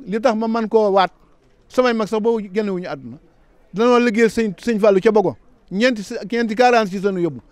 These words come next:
Kilifa guñ jox ab tool, bu jeexee nga yiwi sa mbooloom, dikk fa sëñ Fallou ne ko, "Wa-, tool ba yàgg na, yiwi naa mbooloom." Nun defuñu loolu.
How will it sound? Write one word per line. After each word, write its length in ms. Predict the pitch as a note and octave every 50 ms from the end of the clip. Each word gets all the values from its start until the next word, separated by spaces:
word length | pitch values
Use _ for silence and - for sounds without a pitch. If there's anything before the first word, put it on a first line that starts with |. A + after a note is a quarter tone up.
| _ _ _ _ _
Kilifa 280 | - - D4 C4+ B3 C4+
guñ 180 | A#3 C4 C4 B3
jox 120 | C#4 C#4 C4+
ab 80 | B3+
tool, 260 | F#3+ - A#3+ A3 E3 - _ _ _ _ -
bu 120 | F#3+ A#3+
jeexee 300 | A#3+ C4+ C4 A3+ A3 A3
nga 80 | A3 A3+
yiwi 180 | A#3+ A#3 A3+
sa 100 | G#3 A3
mbooloom, 340 | A3 G#3 G3+ G3+ F#3+ E3+ G3 - _ _ -
dikk 180 | E3+ G#3+ -
fa 100 | G3 G3
sëñ 140 | G#3 A3 G#3+ G3
Fallou 180 | G#3 F#3+ F#3
ne 60 | F#3
ko, 220 | F3+ F#3+ F#3 - F#3
"Wa-, 100 | G#3 G3+
tool 140 | F#3 G#3+ G3+
ba 100 | F3 F3+
yàgg 180 | F3+ F#3 E3+ D3 D3+
na, 80 | C#3 -
yiwi 240 | - F#3 G3 G3+ F#3
naa 120 | E3+ D3+
mbooloom." 260 | C#3 C#3 C3 B2 A#2 A2 - _ _ _ _ _ _ _ _ -
Nun 180 | F#3 G#3+ B3+ A#3+
defuñu 320 | G#3+ B3+ G#3 G#3+ G3+ F#3+ F3
loolu. 240 | D#3+ C#3+ B2+ A2+